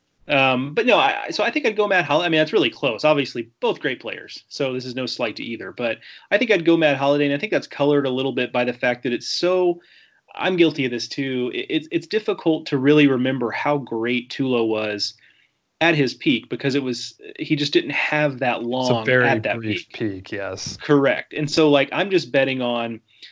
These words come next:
Speaker 1: you know, Matt Holliday is maybe the more solid option, the more consistent option. You know, if you pluck him for an at-bat at any given time, he was, you know, he was gonna be there and be s-, a solid option and, and, and,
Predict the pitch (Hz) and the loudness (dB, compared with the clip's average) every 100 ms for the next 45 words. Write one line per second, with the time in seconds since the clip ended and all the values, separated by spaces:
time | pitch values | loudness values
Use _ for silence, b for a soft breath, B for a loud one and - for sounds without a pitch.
0 | B _ 139 127 131 135 131 139 135 127 | B _ -2 0 2 2 4 2 4 0
1 | 117 131 127 123 123 120 110 - 135 135 | 0 -2 -2 -2 -2 -4 -6 -2 0 2
2 | 135 131 127 - 131 123 117 110 - 107 | 2 2 0 -2 -2 -4 -4 -6 -8 -12
3 | - 156 147 139 131 123 123 131 123 120 | -2 0 0 0 0 0 -2 -2 -2 -4
4 | 120 B B B - 78 117 143 131 127 | -8 B B B -20 -4 2 4 2 4
5 | 143 143 - - 160 156 151 143 139 139 | 4 4 -4 0 0 2 0 -2 -2 -2
6 | 127 127 120 123 120 113 - - 135 135 | -2 -2 -4 -2 -2 -2 -6 -6 -4 -2
7 | 123 127 120 117 127 123 117 117 135 135 | -2 0 -2 -4 -2 0 -2 0 0 0
8 | 117 - _ 131 113 131 143 123 135 117 | -2 -8 _ -4 0 2 2 2 -2 0
9 | 120 120 117 117 120 110 - 147 139 117 | 0 2 0 0 -4 -8 -8 -4 2 2
10 | 117 110 107 - 113 113 120 117 107 117 | 2 -2 -4 -6 -6 -10 -10 -10 -8 -8